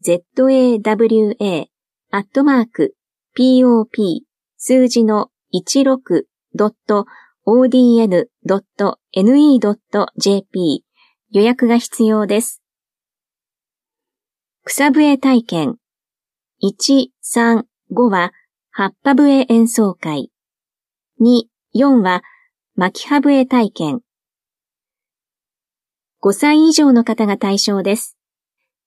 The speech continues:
四月二十八日、一、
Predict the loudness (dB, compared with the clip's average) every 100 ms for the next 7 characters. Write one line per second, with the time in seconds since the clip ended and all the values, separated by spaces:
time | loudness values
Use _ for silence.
0 | _ _ -4 -2 -2 0 2 4 4 2
1 | 2 0 0 2 0 -2 -4 -4 _ _
2 | _ -8 -6 -2 -2 -2